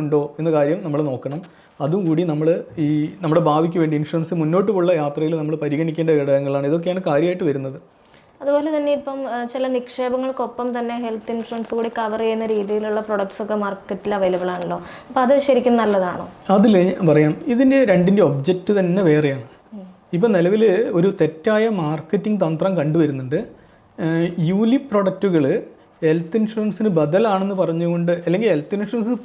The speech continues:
Speaker 1: പോലെ യുലിപ് പ്രൊഡക്റ്റുകളെ ബ്രാൻഡിങ് ചെയ്യുന്ന, മാർക്കറ്റ് ചെയ്യുന്ന രീതികൾ ഇപ്പം, ഏഹ്, ചാനലുകളിൽ പോലും പരസ്യങ്ങൾ പലതും കടന്നു വരുന്നുണ്ട്. പക്ഷേ വാസ്തവത്തിൽ ഇത് തെറ്റാണ്. യുലിപ്പിൻ്റെ ലക്ഷ്യം എന്ന് പറയുന്നത് ഇൻവെസ്റ്റ്മെന്റ് ആണ്. അത് യൂണിറ്റ് ലിങ്ക്ഡ് ഇൻഷുറൻസ് ആണ്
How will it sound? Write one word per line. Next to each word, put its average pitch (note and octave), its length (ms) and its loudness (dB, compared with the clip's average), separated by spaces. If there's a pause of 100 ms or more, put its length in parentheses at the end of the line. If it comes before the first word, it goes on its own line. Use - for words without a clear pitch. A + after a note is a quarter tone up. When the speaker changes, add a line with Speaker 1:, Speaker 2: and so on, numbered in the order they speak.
Speaker 1:
പോലെ D#3+ 380 4 (560)
യുലിപ് F#3 360 -2
പ്രൊഡക്റ്റുകളെ F3 480 0 (100)
ബ്രാൻഡിങ് E3 500 -2
ചെയ്യുന്ന, E3+ 200 0
മാർക്കറ്റ് E3+ 560 -2
ചെയ്യുന്ന E3 200 0
രീതികൾ D#3 420 0 (560)
ഇപ്പം, F#3 180 0 (200)
ഏഹ്, D3+ 200 4
ചാനലുകളിൽ G3+ 560 2
പോലും F#3+ 240 2
പരസ്യങ്ങൾ G3 380 -2 (100)
പലതും F3+ 280 2
കടന്നു A3 200 0
വരുന്നുണ്ട്. C3 360 -2 (380)
പക്ഷേ A3+ 220 -6
വാസ്തവത്തിൽ B3 340 0
ഇത് B3+ 120 -2
തെറ്റാണ്. E3 400 -2 (540)
യുലിപ്പിൻ്റെ B3+ 600 4
ലക്ഷ്യം F3+ 320 -2
എന്ന് E3+ 120 2
പറയുന്നത് C#3 400 -2 (200)
ഇൻവെസ്റ്റ്മെന്റ് F3+ 600 -2
ആണ്. B2 180 -4 (440)
അത് E3+ 140 4 (360)
യൂണിറ്റ് G#3 460 0 (120)
ലിങ്ക്ഡ് E3+ 400 4 (100)
ഇൻഷുറൻസ് E3+ 500 0
ആണ് D#3+ 120 -2